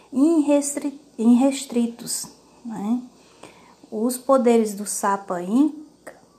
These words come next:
né, chegavam inclusive a interferir na vida das pessoas e a determinar quando poderia casar, viajar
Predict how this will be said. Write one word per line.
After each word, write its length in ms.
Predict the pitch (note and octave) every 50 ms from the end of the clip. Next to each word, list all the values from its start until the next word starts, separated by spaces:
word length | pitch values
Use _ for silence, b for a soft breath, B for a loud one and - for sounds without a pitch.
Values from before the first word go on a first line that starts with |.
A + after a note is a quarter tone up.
| _ -
né, 360 | F#3+ F#3 F#3 F#3+ G#3+ A#3+ B3 - B B B B B B B B B B B
chegavam 640 | - - - A3 A3 G#3+ G#3+ G#3+ A3 A#3 A#3+ A#3+ B3
inclusive 680 | B3 B3 B3 A#3+ A3+ A3 G#3+ G#3 A3+ B3+ C4 A#3+ A#3
a 40 | A#3
interferir 680 | A#3 A#3 A#3 - B3 A#3+ - - A#3+ A#3 A3+ A3+ A#3+
na 160 | A#3+ A#3+ A#3+ A#3
vida 260 | A3+ A3+ A3+ A#3 A#3
das 240 | A#3 A#3+ A#3+ A#3+ -
pessoas 840 | - C4+ C4 - - - A3+ G#3+ A3 A3+ A#3+ C4+ C#4 C#4 - - B B B B B B B B -
e 140 | - A3 A3+
a 100 | A3+ G#3
determinar 1120 | G3 G3 G3 A#3 C4+ D#4 D4+ - D4+ C#4+ C#4+ C#4 C#4 C#4+ C4+ B3 A3 F#3+ F3 F3 F3+ - - _
quando 320 | - G#3+ G3+ G3 G3 F#3+
poderia 640 | F#3 - - A#3 A#3 B3 A#3+ A#3+ A3 G#3+ G3+ F#3+ F#3
casar, 720 | F#3+ - A3 A3 A3+ G#3+ G#3+ G3+ G3 G3+ G3+ G#3 G#3 - - _ _ _ _
viajar 960 | G#3 G3 G#3+ A3 G3+ G3 G3+ G3 F#3+ F#3+ F#3+ G3 F#3 F#3+ G3 G3 G3 G3+ B